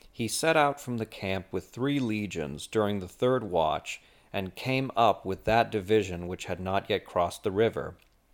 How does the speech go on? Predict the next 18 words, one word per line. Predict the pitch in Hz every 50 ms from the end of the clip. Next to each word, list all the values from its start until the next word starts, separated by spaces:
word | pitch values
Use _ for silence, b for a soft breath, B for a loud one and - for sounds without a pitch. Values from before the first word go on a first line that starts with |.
| _ _ _ _ _ _ _ - - _ - - _ _ -
Attacking | 107 - - 156 156 160 175 175 185 180 165 127
them | 113 113 107 107 107 -
encumbered | - 98 95 92 - - 135 139 127 107 107 104 95
with | 95 92 - - -
baggage, | 123 135 135 123 98 98 85 85 85 - B B B B B B B B
and | - 98 98 104
not | 107 113 113
expecting | 110 - - - - - 175 - - - 139 117 104
him, | 98 98 95 92 92 95 95 b b b b b b b
he | - - 104
cut | - - - 165 175 170 -
to | - 165
pieces | - - - 131 120 117 - - 92 87 82 - - -
a | 101
great | 90 87 - 98 98 104 101 -
part | - - 113 113 110 95
of | 87 78 -
them. | 76 64 52 - -